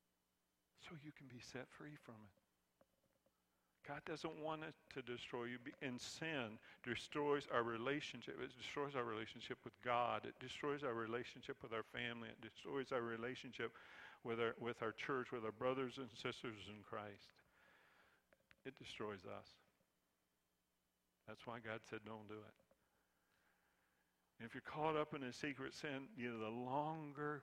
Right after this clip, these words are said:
you try to hide it, the longer you wait, the worse it'll get and the harder it'll be. Confess it to God. He already knows it. <laughs> He's not ready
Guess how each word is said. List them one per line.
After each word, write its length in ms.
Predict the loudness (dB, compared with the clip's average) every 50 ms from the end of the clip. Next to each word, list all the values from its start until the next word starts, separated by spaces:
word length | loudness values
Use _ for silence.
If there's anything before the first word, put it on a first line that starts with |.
| -8 -6
you 160 | -4 -2 -2
try 400 | -2 -2 0 2 4 6 6 4
to 100 | 4 2
hide 360 | 2 4 4 4 4 2 -2 -4
it, 140 | -6 -8 -10 _ -20 -20 -20 _ _ _ _ _ _ _ _ -20 -20 -20 _ _ _ _ _ _ _ _ _ -8
the 60 | -6
longer 420 | -4 -2 0 2 2 0 0 -2 -4
you 160 | -4 -6 -6 -4
wait, 320 | 0 2 2 2 0 -2 -8 -14 -20 -20 -20 -20 -20 -20 _ _ _ -20 _ _ _ _ _ _ _ _ _ _ _ -12
the 60 | -8
worse 240 | -6 -4 -4 -4 -4 -4 -6
it'll 140 | -8 -8
get 240 | -8 -12 -12 -14 -14 -16 _ _ _ -20 _ _ _ _ _ _ _ _ _ _ _ _ -18
and 80 | -16 -14
the 40 | -8 -6
harder 260 | -4 -4 -4 -6 -10 -10
it'll 180 | -10 -12 -12 -12 -14
be. 60 | -16 -16 -18 -20 _ _ -20 _ _ _ _ _ _ _ _ _ _ _ _ _ _ _ _ _ _ _ _ _ _ _ _ _ _ _ _ _ _ _ _ _ _ _ _ _ _ _ _ _ _ _ _ _ _ _ -20 -14
Confess 460 | -12 -12 -8 -2 2 2 2 2 0 -4
it 80 | -4 -4
to 80 | -6 -8
God. 340 | -4 -2 0 0 0 -2 -4 -2
He 100 | 2 4
already 260 | 4 6 6 4 2
knows 340 | 2 2 4 4 4 4 2
it. 180 | -2 -4 -6 -8 -8 -6
<laughs> 1400 | -2 -2 0 -2 -2 -10 -16 -18 -20 -20 -20 -20 _ _ _ -20 _ _ -20 -20 _ -16 -16 -16 -16 -12 -4 -4
He's 180 | -4 -2 -2
not 340 | -2 2 4 6 6 6 6 4 -2 0 4
ready 440 | 6 8 8 8 6 4 0 0